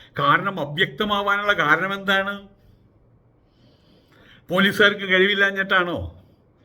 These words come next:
യഥാർത്ഥ, ആ, യഥാർത്ഥ കുറ്റവാളികളെ കണ്ടുപിടിക്കാൻ കഴിവില്ലാഞ്ഞിട്ടാണോ?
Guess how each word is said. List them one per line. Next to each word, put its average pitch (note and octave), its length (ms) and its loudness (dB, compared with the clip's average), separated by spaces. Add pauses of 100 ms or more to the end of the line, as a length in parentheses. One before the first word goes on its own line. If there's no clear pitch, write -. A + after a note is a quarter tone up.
(800)
യഥാർത്ഥ, G#3 580 4 (840)
ആ, - 20 10 (280)
യഥാർത്ഥ F#3+ 420 -4 (100)
കുറ്റവാളികളെ F#3+ 560 -6 (100)
കണ്ടുപിടിക്കാൻ F3+ 540 -2 (140)
കഴിവില്ലാഞ്ഞിട്ടാണോ? D#3+ 960 0